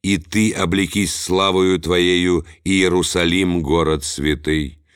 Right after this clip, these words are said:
Более не будет проходить через тебя необрезанный и нечистый.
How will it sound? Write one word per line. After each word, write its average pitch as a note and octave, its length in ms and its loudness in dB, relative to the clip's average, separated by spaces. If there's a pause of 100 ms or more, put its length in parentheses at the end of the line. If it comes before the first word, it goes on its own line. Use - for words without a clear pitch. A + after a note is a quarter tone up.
(340)
Более G2+ 400 4
не G#2 140 2
будет G2+ 360 0
проходить G2+ 520 0
через G2 360 0
тебя G2 340 2
необрезанный F#2 920 2
и F#2 180 0
нечистый. E2+ 840 -2